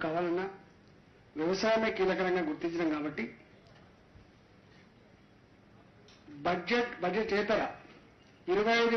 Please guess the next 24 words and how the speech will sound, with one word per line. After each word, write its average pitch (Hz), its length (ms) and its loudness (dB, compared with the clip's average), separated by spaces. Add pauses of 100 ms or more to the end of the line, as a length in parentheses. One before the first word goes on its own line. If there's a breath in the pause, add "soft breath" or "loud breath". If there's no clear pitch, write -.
వేల 226 120 4 (100)
కోట్ల 226 180 0
రూపాయలు 220 280 2 (140)
ఇరిగేషన్కి 196 440 0
ఇప్పుడు 196 160 -2 (240)
లాస్ట్ 180 200 -2
టైం 202 120 0
కేటాయించుకున్నాం, 196 540 -2
ఈసారి 170 240 -2
కేటాయించుకున్నాం. 127 460 -8 (1000 loud breath)
లాస్ట్ 202 300 2
టైం 254 120 4 (120)
ఇరవై 220 280 4
ఐదు 233 160 4
వేల 220 120 4 (120)
కోట్లలో 226 480 2
దాదాపు 202 360 2
ఇరవై 196 200 4
రెండు 196 140 2
వేల 190 160 2
కోట్లు 196 180 -4
ఖర్చు 180 180 -4
పెట్టాం 170 260 -4
మేము 120 140 -10